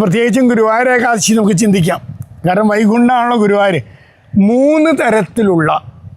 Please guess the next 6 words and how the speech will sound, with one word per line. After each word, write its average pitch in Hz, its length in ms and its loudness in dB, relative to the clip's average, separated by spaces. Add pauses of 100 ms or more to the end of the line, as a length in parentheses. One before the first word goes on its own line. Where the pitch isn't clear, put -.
(300)
നേട്ടങ്ങൾ 185 420 -2 (120)
നമുക്ക് 156 280 -2
ലഭിക്കുന്നുണ്ട്. 139 600 0 (1080)
ഒന്ന് 254 260 2 (460)
ഭൗതികപരമായ 220 920 0 (120)
നേട്ടം, - 320 -6